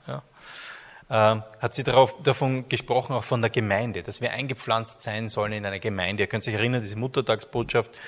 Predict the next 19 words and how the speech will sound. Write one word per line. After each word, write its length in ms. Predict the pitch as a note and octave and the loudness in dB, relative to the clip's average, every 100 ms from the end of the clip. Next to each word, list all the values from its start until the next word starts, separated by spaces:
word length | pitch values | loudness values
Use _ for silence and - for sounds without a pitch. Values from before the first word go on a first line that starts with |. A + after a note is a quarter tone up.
| - - - | -18 -16 -12
wo 80 | G#2 | -10
sie 100 | G2+ | -8
von 160 | G2+ | -6
der 60 | G2+ | -4
Maria 440 | G2+ G2+ B2 D3 | -2 -2 0 -2
gesprochen 460 | A#2+ A2 A2 G2 G2+ | -2 -6 -4 -4 -6
hat, 120 | - | -2
die 100 | A2+ | -2
auch 160 | A2 - | -2 -6
gepflanzt 600 | - - A2 B2 - - | -12 -2 0 0 -2 -4
war 80 | |
in 100 | G2+ | -4
eine 120 | G2 F#2+ | -4 -8
Gemeinde 520 | G#2+ G2+ A2 G#2+ F#2 - - - | -2 -2 -2 -2 -6 -10 -20 -16
und 160 | - G#2 | -8 -4
was 160 | A2 - | -4 -4
das 160 | G#2+ | -4
alles 260 | G#2 G2+ - | -2 -2 -4
bedeutet. 600 | G#2 F#2+ F#2+ - G2+ | -4 0 0 -2 -6